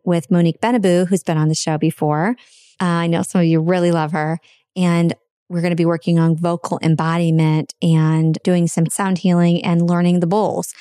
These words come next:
And she told me the bowls were calling me. That's why I was reaching out to her about the bowls. I was dreaming, dreaming about them, et cetera.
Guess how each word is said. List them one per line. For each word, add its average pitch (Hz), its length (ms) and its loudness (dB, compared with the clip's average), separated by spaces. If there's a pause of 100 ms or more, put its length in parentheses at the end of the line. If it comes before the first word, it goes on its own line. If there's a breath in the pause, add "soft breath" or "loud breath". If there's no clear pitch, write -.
(320 loud breath)
And 185 140 0
she 196 140 0
told 185 200 -2
me 180 80 2
the 165 100 -2
bowls 170 280 -2
were 170 80 -4
calling 196 420 -2
me. 156 100 2
That's 165 240 -4
why 170 100 -2
I 165 60 -2
was 165 160 -2
reaching 165 240 0
out - 140 -4
to 165 60 -4
her 170 60 2
about 156 200 -4
the 151 40 -4
bowls. 175 260 -2
I 165 60 -2
was 151 120 -4
dreaming, 175 360 0
dreaming 175 320 0
about 165 260 -4
them, 165 120 2
et - 120 -4
cetera. - 360 -4